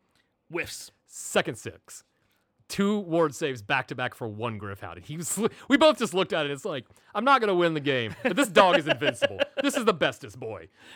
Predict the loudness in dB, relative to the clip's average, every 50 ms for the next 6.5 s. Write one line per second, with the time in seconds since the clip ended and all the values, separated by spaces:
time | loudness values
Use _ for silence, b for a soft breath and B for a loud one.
0 | B 0 0 0 2 4 6 6 6 6 2 0 -2 -2 -2 -2 -4 -4 -4 -6
1 | -8 -10 -12 -6 -2 0 0 0 0 0 0 0 0 0 -2 -2 -2 -2 -4 -4
2 | -4 -6 -8 -10 -8 -6 -4 -4 -4 -2 -2 0 2 2 2 4 2 0 0 2
3 | 2 2 2 2 0 -2 -2 -2 0 0 0 2 2 2 2 2 0 -2 -2 -2
4 | -2 -2 -2 -4 -6 -6 -4 -6 -4 -4 -6 -6 -6 -6 -6 -6 -8 -6 -6 -6
5 | -6 -4 -4 -6 -4 -2 -2 -2 -2 -4 -6 -10 -12 -12 -10 -6 -6 -6 -6 -6
6 | -8 -12 -12 -14 -12 -10 -8 -10 -10 -10